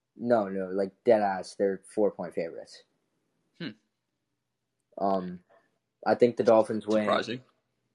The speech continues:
Speaker 1: I think they win. Let's give twenty to seventeen.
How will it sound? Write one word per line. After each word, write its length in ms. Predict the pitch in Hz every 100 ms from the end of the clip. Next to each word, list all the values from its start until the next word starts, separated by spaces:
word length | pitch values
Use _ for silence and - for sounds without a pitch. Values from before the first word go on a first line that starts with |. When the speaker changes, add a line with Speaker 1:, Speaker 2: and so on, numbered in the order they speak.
| -
Speaker 1:
I 100 | 101
think 160 | 113 110
they 80 | 117
win. 2000 | 113 110 107 107 107 104 104 107 104 104 104 104 104 104 104 101 101 101 98 95 _ _ _ _ _ _ _ _ _ _ _ _ _ _ _ _ _ _ _ _ _ - - - - - -
Let's 260 | 107 -
give 800 | - 104 98 98 98 98 95 90 - _ _ _ _ _ _ _
twenty 280 | - 127 127
to 60 | 113
seventeen. 500 | 113 101 87 78